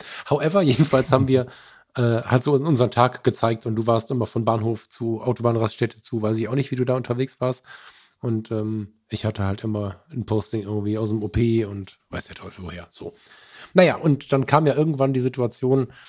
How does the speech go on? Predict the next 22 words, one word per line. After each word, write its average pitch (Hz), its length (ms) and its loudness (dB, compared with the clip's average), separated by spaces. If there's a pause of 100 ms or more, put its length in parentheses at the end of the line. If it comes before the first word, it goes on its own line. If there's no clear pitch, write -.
(520)
muss 113 100 -6
ich 107 40 -6
mal 95 100 -10
kurz - 220 -10
gucken 139 260 -4
hier. 156 300 -2 (2250)
Ich - 80 -20
dachte 98 220 -10
kurz, - 200 -12
meine 95 160 -10
Aufnahme 92 280 -12
läuft 92 240 -14
nicht. - 140 -18 (420)
Ähm, 127 380 0
dann 120 120 2
hatten 143 160 2
wir 135 80 2
irgendwann 135 240 2
die 127 80 0
Situation, 127 580 0
dass 123 200 -4
wir 110 260 0